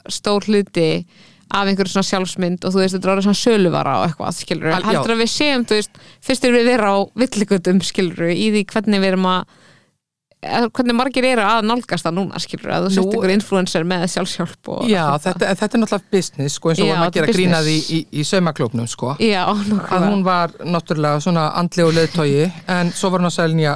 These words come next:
Speaker 2: náttúrulega
Speaker 1: Bara skamm.
Speaker 2: bíkukertin á, á
Speaker 1: Nei.
Speaker 2: þrjú þúsund níu hundruð níutíu og níu eða svo,
Speaker 1: Einmitt.
Speaker 2: eitthvað svona. Og ofboðslega svona,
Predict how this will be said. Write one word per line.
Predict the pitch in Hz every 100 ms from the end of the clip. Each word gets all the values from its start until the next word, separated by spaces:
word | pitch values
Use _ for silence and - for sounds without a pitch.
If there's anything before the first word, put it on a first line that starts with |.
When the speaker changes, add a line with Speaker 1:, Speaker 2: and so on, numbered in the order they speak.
| -
Speaker 2:
náttúrulega | 156 -
Speaker 1:
Bara | 190 190
skamm. | - 185
Speaker 2:
bíkukertin | 175 175 147 - 165 180
á, | 165
á | - -
Speaker 1:
Nei. | - _ -
Speaker 2:
þrjú | 185 160
þúsund | 151
níu | 156
hundruð | 143 143 143
níutíu | -
og | 143
níu | 135 -
eða | 147 135
svo, | - 147 - - -
Speaker 1:
Einmitt. | 185
Speaker 2:
eitthvað | 170 175 151
svona. | 143 - - -
Og | -
ofboðslega | - 254 - - 220
svona, | 208 196